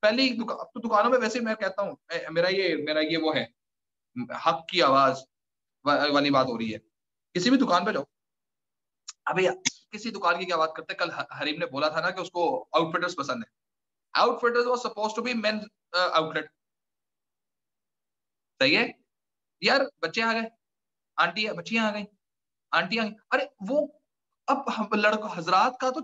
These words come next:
चार या पांच आयल होते हैं भाई, बस उसी में कपड़े, उसी में आपके टी-शर्ट्स, उसी jackets, उसी में आपके trousers, उसी के अंदर जूते, बस खत्म। हजरात साइड पे हो बेटे, तुम लोगों को ज्यादा तो बेचने की जरूरत ही नहीं, तीन तो कलर पहनते हैं हम, ब्लैक, ब्लू, ग्रे,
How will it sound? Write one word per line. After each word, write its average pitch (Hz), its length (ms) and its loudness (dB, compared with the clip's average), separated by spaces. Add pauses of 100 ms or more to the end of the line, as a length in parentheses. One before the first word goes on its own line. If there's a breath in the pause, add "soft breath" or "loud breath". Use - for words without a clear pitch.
चार 190 260 0
या 285 120 -4 (140)
पांच 262 300 4
आयल 226 240 0
होते 165 220 -10
हैं 254 100 -6
भाई, 285 140 -2
बस 269 280 -4 (920)
उसी 240 240 4
में 262 160 6
कपड़े, 240 380 4
उसी 240 280 -2
में 254 140 0
आपके 220 300 2
टी-शर्ट्स, 190 420 0
उसी 226 200 -4
jackets, 160 420 0
उसी - 160 -8
में - 80 0
आपके - 180 0
trousers, 170 420 2
उसी 220 200 -6
के 220 60 -2
अंदर 226 120 2
जूते, 185 300 -2 (580)
बस 247 180 2
खत्म। 233 400 2 (220)
हजरात 175 300 2
साइड 156 360 -6
पे 208 80 -2
हो 190 120 0
बेटे, 139 240 -6
तुम 170 260 -12
लोगों 208 180 -4
को 214 120 -6
ज्यादा 151 240 0
तो 202 160 -4
बेचने 131 240 -6
की 185 60 -2
जरूरत 156 300 0
ही 147 60 -6
नहीं, 143 120 -12
तीन 233 220 0
तो 240 80 4
कलर 208 200 2
पहनते 147 320 -4
हैं 165 60 -4
हम, 165 120 -10 (1700)
ब्लैक, 170 180 4
ब्लू, 170 200 -4
ग्रे, 151 160 0